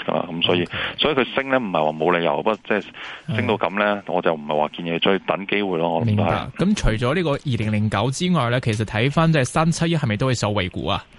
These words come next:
Speaker 2: 即係聽眾想問，即係三七一佢係六個一號半買嘅，想問一問，即係係咪都可以，即係點睇呢？
Speaker 1: 三七一我唔係，唔係好熟去做，所以我唔知佢會唔會，會唔會影響，影響到佢嘅，就，就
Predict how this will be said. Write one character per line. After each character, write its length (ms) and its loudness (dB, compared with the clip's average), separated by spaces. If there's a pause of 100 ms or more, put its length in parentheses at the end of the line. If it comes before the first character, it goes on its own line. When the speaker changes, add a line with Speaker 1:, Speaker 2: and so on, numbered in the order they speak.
(200)
Speaker 2:
即 120 2
係 20 0
聽 220 0
眾 120 2
想 160 2
問， 220 0
即 80 -2
係 260 0
三 220 0
七 160 0
一 60 0
佢 200 -2
係 240 0 (200)
六 120 0 (140)
個 160 0
一 100 0
號 200 0
半 240 -4
買 240 -4
嘅， 180 -4
想 160 -2
問 140 0
一 60 -2
問， 260 -2
即 140 -4
係 200 0
係 100 -4
咪 120 -2
都 260 2
可 180 -2
以， 220 -4
即 100 0
係 60 2
點 160 0
睇 180 -2
呢？ 100 -2 (1000)
Speaker 1:
三 200 2
七 140 0
一 60 4
我 180 4
唔 200 -8
係， 220 0 (180)
唔 60 -6
係 200 0
好 160 0
熟 200 0 (180)
去 120 4
做， 160 2
所 200 2
以 20 2
我 140 2
唔 160 -8
知 180 -4
佢 20 -6
會 80 0
唔 260 -6
會， 240 0 (540)
會 100 0
唔 120 2
會 100 6
影 640 0
響， 340 -2 (100)
影 160 -4
響 200 -2
到 120 2
佢 200 0
嘅， 320 -8
就， 140 -2
就 340 -2